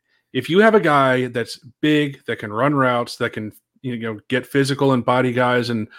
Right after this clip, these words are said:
win those jump balls, it can kinda do it all. If you got a five-tool prospect that also happens to be six five,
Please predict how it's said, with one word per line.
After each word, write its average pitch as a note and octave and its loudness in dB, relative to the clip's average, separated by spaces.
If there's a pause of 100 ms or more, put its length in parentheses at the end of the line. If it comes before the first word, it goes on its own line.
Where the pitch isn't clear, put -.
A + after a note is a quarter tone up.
(340)
win D3+ 6
those C#3+ 4
jump C3 0
balls, C#3 4
it B2+ -2
can B2+ 0
kinda D#3+ 2
do C#3+ 2
it D3 2
all. C3+ 4
If A2+ -2
you C#3+ 0
got D3 2
a C3 -2
five-tool D3 -2
prospect C#3+ -2
that A#2 -8
also C3+ -2
happens C3+ -2
to B2+ -10
be C3 -2
six C3+ -4
five, C3 0